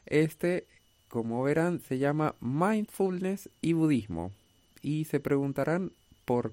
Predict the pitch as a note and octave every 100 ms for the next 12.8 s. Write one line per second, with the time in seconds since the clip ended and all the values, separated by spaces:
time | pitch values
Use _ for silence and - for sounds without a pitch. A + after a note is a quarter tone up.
0 | - - F3 A3 - G#2+ - - E3 -
1 | C#3 D3+ D#3 - C#3 C3 - C#3 C3+ D3
2 | F#3 - _ A#2 A#2+ C#3+ G#3 - A2 G2
3 | _ _ - - - - - _ _ _
4 | _ _ C3+ C#3+ C#3+ G3+ G#3+ F3+ F3+ F3+
5 | F3 F3 E3 E3 E3 E3 D#3+ D#3 D3 -
6 | _ _ _ _ _ _ _ - C#3+ E3
7 | F#3+ F#3+ F3 - F3+ E3 E3+ E3+ F3 -
8 | _ _ _ _ _ _ C3+ E3 F#3+ F#3
9 | F3 - D3+ D3 C#3 C#3+ D3+ D3+ - A#2
10 | C#3 D3 D3 B2 - C3+ D3 C3 A#2 -
11 | - E3+ F3+ F3 F3 E3+ E3 E3 D#3 D3+
12 | E3 - - - - C3 C#3 D#3